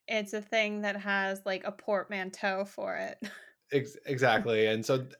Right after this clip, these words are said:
Speaker 2: that was the sign. Once I saw that, I was like, "Okay, we are on to something."
Speaker 1: Yeah.
Speaker 2: But
Speaker 1: <laughs>
Speaker 2: let's back up for a second. We, uh, go back to our scale here to check in a little bit before we get into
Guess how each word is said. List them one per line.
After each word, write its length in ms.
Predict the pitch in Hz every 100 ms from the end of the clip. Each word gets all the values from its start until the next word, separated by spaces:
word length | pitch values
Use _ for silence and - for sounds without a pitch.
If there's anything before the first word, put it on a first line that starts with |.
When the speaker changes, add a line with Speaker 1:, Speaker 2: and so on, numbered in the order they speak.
| -
Speaker 2:
that 300 | 147 160 170
was 180 | 160 131
the 100 | 139
sign. 400 | 135 139 120 117
Once 200 | 143 151
I 100 | 135
saw 240 | 131 127
that, 160 | 117 117
I 80 | 113
was 120 | 110
like, 220 | 113 - -
"Okay, 280 | 127 - 107
we 200 | 135 139
are 140 | 120
on 260 | 113 107 104
to 80 | 98
something." 480 | 113 95 107 104 101
Speaker 1:
Yeah. 240 | 220 190 - -
Speaker 2:
But 240 | 135 127 127 247 254
Speaker 1:
<laughs> 460 | - - - -
Speaker 2:
let's 440 | 151 147 180 - -
back 320 | 131 139 139
up 140 | 135
for 140 | 143 131
a 80 | 123
second. 640 | - 123 127 120 117 113 - - - - _
We, 360 | 127 123 120 117
uh, 220 | 110 107
go 160 | 107 127
back 220 | 123 117 -
to 180 | 131
our 200 | 113 107
scale 540 | 107 - - 160 156 147
here 320 | 135 123 120
to 160 | 120 113
check 280 | 127 117
in 160 | 120 110
a 40 |
little 180 | 110 110
bit 220 | 110 110
before 440 | 120 107 - 113 107
we 120 | 110
get 160 | 110 107
into 640 | 110 107 110 101 104